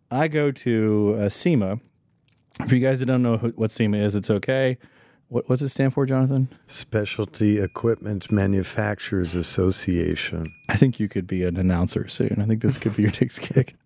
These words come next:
Speaker 1: I go to sema for the first time. Some friends urged me to go, and I've been wanting to go for years. Uh, I go with a camera and, and, uh, Stefan, my ex-business partner, and we, um, are walking around, uh, looking at,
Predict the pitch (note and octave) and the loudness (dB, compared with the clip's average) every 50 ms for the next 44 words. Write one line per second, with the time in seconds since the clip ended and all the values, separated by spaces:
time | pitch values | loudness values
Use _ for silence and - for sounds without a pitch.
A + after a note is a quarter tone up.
0 | _ _ _ _ - _ _ - - F3+ G3+ E3+ D3 D3 - D#3 D3+ D#3 F3 E3 | _ _ _ _ -20 _ _ -8 -4 -2 0 0 0 0 2 0 0 2 0 -2
1 | D#3 - E3 D3+ D3 C#3+ C3 C#3 A#2+ A#2 A2+ - A#2 A2+ A2 - - A2 G#2 G#2 | -2 0 0 2 2 2 0 0 -2 -2 0 0 0 0 0 -2 -2 -2 0 0
2 | G#2 G#2 A2 A2+ A2+ - B2 A2+ - A#2 A2+ A2+ A2 - A2 A2+ A2 G#2 - - | 0 0 0 -2 -2 0 0 2 2 2 2 2 0 -2 0 0 -2 0 0 0
3 | G#2+ G#2 G2 F#2 G#2 G2+ G2+ G2+ G2+ G2 F#2+ G2+ G2 G2+ G2+ G2+ G#2 G2+ G2 G2+ | 0 0 2 2 2 2 2 2 0 0 0 0 2 2 2 2 2 2 2 0
4 | G2 - G#2 G#2+ A#2+ C3+ C#3 C3+ B2+ - - _ _ _ _ - - _ _ _ | 0 0 0 0 2 2 0 0 -2 -4 -8 _ _ _ _ -20 -20 _ _ _
5 | _ - A2+ A2 G#2+ A#2 A2 A2 A2+ B2+ C3 C3 C3 B2 A#2+ A2+ - - B2+ A#2 | _ -2 -2 0 0 -2 -2 0 2 2 2 2 2 0 -2 -4 -4 -2 0 0
6 | A#2 A#2 A#2 A2+ A2+ A2 A2+ A2 G#2+ G2+ G2+ A2 - G#2+ G2+ G2 G2 G2 G2+ G2+ | 2 2 2 2 2 0 0 -2 0 0 0 0 0 2 2 4 4 4 2 2
7 | F#2+ G2 G2+ - - - B2 A2 - A2+ G2+ G#2 G2 G2 G2 G2 G#2 G2+ - - | 2 0 0 -2 -2 -2 -2 0 0 -2 -2 -2 -2 -2 -2 -2 -4 -4 -4 -4
8 | - G2+ F#2+ G2 F#2+ - G#2+ G2+ G2 G2 G2 G2 - - _ _ - - - _ | -4 -2 0 0 0 0 -2 -2 0 0 -2 -4 -4 -8 _ _ -20 -20 -20 _
9 | _ - B2+ B2+ B2 B2 B2 A#2 - - - - A2+ A#2 A#2+ B2 B2 A#2+ A#2+ B2+ | _ -4 -2 -2 0 0 -2 -4 -6 -8 -6 -2 2 2 4 4 4 2 0 0
10 | - - A2+ A2 G#2+ A2 G#2+ G#2 G#2+ A2+ - - _ _ A#2 A2+ A#2 A#2+ B2+ C3+ | 0 0 0 0 2 2 2 0 -2 -2 -4 -10 _ _ -2 0 2 2 2 0
11 | C#3+ - C#3 C3 B2+ A#2+ A2+ A2 A2+ A2 A2 A#2 B2 - _ - G#2 G#2 G#2 G#2 | 0 -2 -2 -2 0 0 0 0 0 0 0 -2 -2 -6 _ -2 -2 0 0 2
12 | G#2+ A#2 A2+ - A#2+ A2 G#2 G#2+ - - G2+ | 2 0 2 2 0 0 0 -2 -4 -8 -10